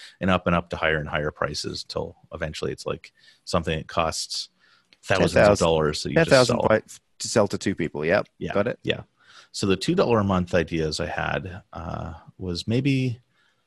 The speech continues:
Speaker 1: maybe I could do, like, a, a two dollar ebook. Now that, that's not really recurring though, so it doesn't quite fit. Or maybe access to the last five videos only, like, just a, like, a very minimal subscription, uh,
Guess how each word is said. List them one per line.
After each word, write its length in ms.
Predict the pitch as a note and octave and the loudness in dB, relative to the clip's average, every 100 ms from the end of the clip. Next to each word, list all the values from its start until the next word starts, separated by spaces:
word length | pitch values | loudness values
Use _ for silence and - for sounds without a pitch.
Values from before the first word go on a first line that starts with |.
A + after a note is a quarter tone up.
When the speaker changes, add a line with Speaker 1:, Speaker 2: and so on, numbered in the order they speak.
| - | -6
Speaker 1:
maybe 180 | A#2 C3+ | 0 2
I 60 | B2+ | 2
could 160 | G2+ | 0
do, 200 | G#2 G2+ | 0 2
like, 320 | F#2+ E2 - - | 4 2 0 -6
a, 440 | F2+ E2 D2+ D2+ - _ _ _ _ _ - | -2 0 0 -4 -6 _ _ _ _ _ -14
a 60 | |
two 180 | - G#2+ | -6 -2
dollar 220 | G2 F2+ - | 0 0 -2
ebook. 460 | F2+ D#2 B1+ - - | -4 -6 -6 -8 -8
Now 140 | F#2+ G#2 | 0 4
that, 200 | G#2+ G2 | 4 6
that's 280 | A2 G2+ A2+ | 2 2 0
not 140 | F#2+ | 2
really 180 | F#2 E2+ | 2 2
recurring 520 | D2+ - E2 E2 D#2+ | -2 -4 -4 -2 -2
though, 220 | D#2 E2+ | -4 -4
so 120 | - - | -6 -4
it 60 | |
doesn't 240 | E2 - - | -4 -4 -6
quite 240 | D#2+ D2 | -4 -4
fit. 320 | - D#2 D#2 _ _ _ _ _ _ _ - | -2 -2 -2 _ _ _ _ _ _ _ -4
Or 120 | E2+ | 0
maybe 460 | F2+ F#2 F2+ F2 - _ F#2+ | 0 2 2 2 0 _ -4
access 420 | F#2+ - F2+ - | -2 0 0 0
to 60 | |
the 60 | F2 | 2
last 260 | E2+ E2+ - | 2 2 0
five 280 | E2+ F2+ F2 | 0 2 0
videos 360 | F2 F2+ F2 - | 0 2 0 0
only, 480 | F2 E2+ F#2 G#2+ G#2 - | 0 0 0 -4 -6 -4
like, 220 | E2 - | -4 -2
just 220 | F2+ - | -6 0
a, 200 | D2+ D2 - | 2 2 -4
like, 180 | D#2 E2 | -4 -2
a 60 | D#2+ | -2
very 340 | D#2+ F2+ F2+ | 2 2 4
minimal 480 | F2 F2 F2+ F2+ F2 | 2 2 2 2 0
subscription, 720 | - D#2 - E2+ - G#2+ A2 _ _ _ _ _ _ _ _ - | -4 -6 -2 -2 0 -6 -6 _ _ _ _ _ _ _ _ -10
uh, 460 | E2+ D2+ C2 G1+ | -6 -2 -2 -4